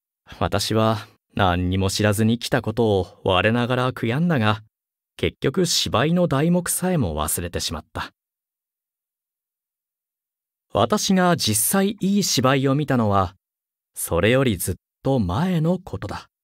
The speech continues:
その時おそらくまだ十一、二にもならなかったろう。私どもロチンの習慣は、およそ誰でも、嫁に入った娘は、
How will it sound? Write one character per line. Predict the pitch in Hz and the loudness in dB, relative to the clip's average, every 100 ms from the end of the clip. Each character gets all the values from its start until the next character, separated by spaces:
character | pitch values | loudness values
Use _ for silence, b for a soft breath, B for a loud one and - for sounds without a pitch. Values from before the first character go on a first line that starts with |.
| _ _ _ _ _ _ _ _ _ _ _ _ _ _ _ _ _ _ | _ _ _ _ _ _ _ _ _ _ _ _ _ _ _ _ _ _
そ | - - | -10 -2
の | 120 | 0
時 | 135 151 110 | 0 0 0
お | 90 | 0
そ | 101 165 | 0 0
ら | 135 | 0
く | 113 101 - _ _ _ _ | 0 -2 -2 _ _ _ _
ま | 110 | 0
だ | 120 90 73 | 2 0 -2
十 | - - 139 175 | -6 -4 0 0
一、 | 175 175 175 170 | -2 -4 -2 0
二 | 131 160 | 2 2
に | 196 175 | 2 2
も | 117 95 | 2 0
な | 87 | -2
ら | 120 | 0
な | 147 | 0
か | 143 | -2
っ | 101 | -6
た | - 95 | -4 -2
ろ | 90 85 | -2 -4
う。 | _ _ _ _ _ _ _ _ _ _ _ - | _ _ _ _ _ _ _ _ _ _ _ -4
私 | 104 107 175 180 | -2 0 -2 0
ど | 185 | 2
も | 175 113 | 2 2
ロ | 107 180 | 0 -2
チ | - 226 | 0 0
ン | 143 | 2
の | 87 | 0
習 | - 104 | 0 0
慣 | 107 110 110 | 0 0 2
は、 | 104 104 - _ _ _ _ | 2 0 -4 _ _ _ _
お | - 104 | 0 2
よ | 123 | 2
そ | 127 131 127 123 | 2 2 2 2
誰 | 113 139 156 | 0 0 2
で | 123 | 2
も、 | 113 107 107 _ _ _ _ _ | 2 2 0 _ _ _ _ _
嫁 | 110 110 196 | -2 2 4
に | 220 | 4
入 | 196 208 202 | 2 0 -2
っ | |
た | - 107 104 | -2 -2 0
娘 | 104 - 127 117 | 0 0 0 2
は、 | 90 78 | 2 0